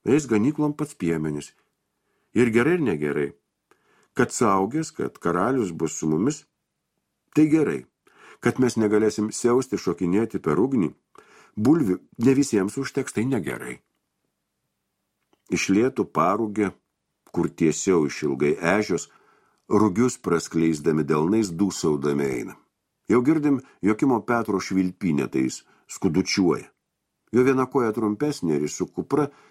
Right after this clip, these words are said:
tai jam tinka sėdėti ir švilpynę pūsti. Randam keletą vaikų apie ugniakurą susėdusių, suvirtusių. Ugnis jau užgesusi, vaikų lūpos suodinos, aplink žolė ištrypta. Kasulė Albina ir Gurlio Adomukas,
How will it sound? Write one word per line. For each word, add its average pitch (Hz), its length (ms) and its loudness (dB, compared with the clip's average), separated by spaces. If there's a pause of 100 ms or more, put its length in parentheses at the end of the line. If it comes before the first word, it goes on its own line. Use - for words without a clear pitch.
tai 107 160 2
jam 131 120 -2
tinka 113 380 -2 (180)
sėdėti 107 560 0
ir 101 80 -8
švilpynę 87 520 -4
pūsti. - 360 -14 (1120)
Randam 156 340 4
keletą 131 460 0
vaikų 123 360 2
apie 98 220 0
ugniakurą 85 640 0
susėdusių, 69 640 -4 (200)
suvirtusių. 82 760 -2
Ugnis 135 280 0
jau 65 120 -2
užgesusi, - 600 -4 (460)
vaikų 123 300 2
lūpos 113 320 -2
suodinos, 90 520 0 (360)
aplink 104 440 2
žolė 90 360 2
ištrypta. - 640 -8 (1040)
Kasulė 156 400 4
Albina 123 500 2
ir 110 240 0
Gurlio 113 460 2
Adomukas, 95 640 0